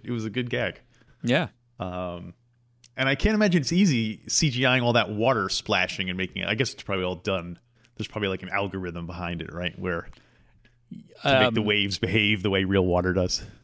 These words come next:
Speaker 2: Wave Behave. That's what it's called. You have to
Speaker 1: Wave
Speaker 2: download,
Speaker 1: Behave.
Speaker 2: download that software, Wave Behave.
Speaker 1: But wavier.
Speaker 2: Um,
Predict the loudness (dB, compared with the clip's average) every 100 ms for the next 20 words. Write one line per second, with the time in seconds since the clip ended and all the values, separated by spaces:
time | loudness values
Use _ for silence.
0 | -16 0 2 2 2 2 4 2 0 -8
1 | -12 -8 -2 -2 -2 -2 -4 -2 0 2
2 | 2 2 4 2 2 0 0 2 2 0
3 | 2 0 0 0 0 2 0 -2 -4 -4
4 | -8 -14 -16 -20 -20 -20 _ _ 4 6
5 | 6 6 4 0 -4